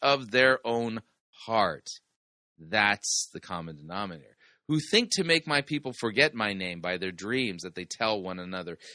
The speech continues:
even as their fathers forgot my n-, name for Baal. So let the prophet who has a dream tell the dream, but let him who has my word speak my word faithfully. Oh, and by the way, we have God's word.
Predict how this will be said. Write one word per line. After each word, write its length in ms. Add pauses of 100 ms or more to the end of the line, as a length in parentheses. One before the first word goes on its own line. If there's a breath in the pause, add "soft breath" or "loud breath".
even 220
as 120
their 120
fathers 580
forgot 380
my 240
n-, 220 (120)
name 240
for 120
Baal. 300
So 140
let 220
the 80
prophet 460
who 120
has 220
a 40
dream 300
tell 260
the 100
dream, 340 (200 loud breath)
but 120
let 160
him 180
who 260
has 300
my 260
word 520 (240 loud breath)
speak 560
my 280
word 460 (520)
faithfully. 720 (280)
Oh, 140
and 100
by 160
the 100
way, 360 (340)
we 220
have 360
God's 360
word. 480